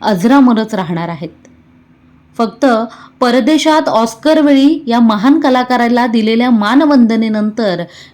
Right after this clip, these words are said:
ज्या देशाला त्यानं ही कला बहाल केली, त्या त्याच्या मायभूमीत त्यांच्या मृत्यू पश्चात अशी दखल का घेतली गेली नाही, अशी खंत यावेळी सचिन जुवाटकर यांनी व्यक्त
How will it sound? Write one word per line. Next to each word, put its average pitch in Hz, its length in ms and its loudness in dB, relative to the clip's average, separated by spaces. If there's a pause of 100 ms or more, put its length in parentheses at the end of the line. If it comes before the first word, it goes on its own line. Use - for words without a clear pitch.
ज्या 269 160 2
देशाला 240 560 0
त्यानं 277 300 2
ही 277 260 4
कला 254 220 0
बहाल 233 400 0
केली, 220 340 -2 (300)
त्या 233 100 -2
त्याच्या 240 320 -2
मायभूमीत 220 800 0 (320)
त्यांच्या 220 280 -2
मृत्यू 220 540 -2
पश्चात 208 440 -4 (340)
अशी 233 260 -2
दखल 240 340 -2
का 269 300 -4
घेतली 240 420 0
गेली 214 260 -2
नाही, 190 380 -6 (280)
अशी 208 240 -6 (100)
खंत 226 340 -2 (260)
यावेळी 180 340 -6
सचिन 196 400 -10
जुवाटकर 175 500 -10
यांनी 160 280 -10
व्यक्त 165 280 -16